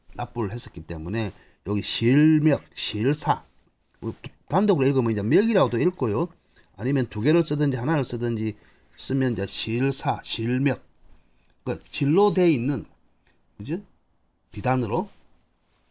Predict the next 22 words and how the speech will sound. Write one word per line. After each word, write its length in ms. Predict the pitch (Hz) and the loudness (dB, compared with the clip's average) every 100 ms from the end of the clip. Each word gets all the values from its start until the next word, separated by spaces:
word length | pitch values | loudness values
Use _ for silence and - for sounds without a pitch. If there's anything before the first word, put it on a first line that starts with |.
| _ _ _ _ _ _ _ _ _ _ _ _ _ | _ _ _ _ _ _ _ _ _ _ _ _ _
세금을 360 | - 110 127 117 | -10 -4 -4 -4
대신 260 | 92 87 | -8 -10
받아들이기 480 | 127 190 131 98 90 | -2 -2 -2 -6 -10
때문에, 520 | 85 80 80 107 107 - - _ _ _ _ _ | -12 -12 -8 -6 -6 -8 -16 _ _ _ _ _
세금을 480 | - 104 113 123 120 | -12 -6 -2 0 -2
받아들이고 880 | - 170 165 139 - 196 196 123 - _ _ - | 0 2 2 2 2 0 2 -2 -6 _ _ 0
주는 200 | 196 220 | 2 4
쪽에서는 360 | 170 131 113 | 2 2 0
이제 100 | 92 - | -2 -4
바치고, 540 | 147 - - - - - _ | -6 -6 -8 -10 -14 -20 _
그래서 300 | - 139 131 - _ _ _ _ _ _ _ - | -6 -4 -4 -6 _ _ _ _ _ _ _ -4
납이라고 420 | 127 156 147 95 | 2 4 4 2
했습니다. 260 | 82 - 71 | -4 -14 -12
납, 220 | 80 92 - | -8 -8 -6
납부, 520 | 98 - _ - 90 | -6 -6 _ -10 -6
납세할 460 | 101 - - 107 98 | -6 -6 -4 -4 -4
때 100 | 80 | -8
이 120 | 85 | -8
글자 220 | 85 - | -10 -12
씁니다. 400 | - 78 78 - _ _ _ _ _ _ _ - | -16 -16 -16 -20 _ _ _ _ _ _ _ -14
많이 240 | 85 87 | -8 -6
쓰죠. 480 | 101 160 156 123 185 | -4 -4 0 0 0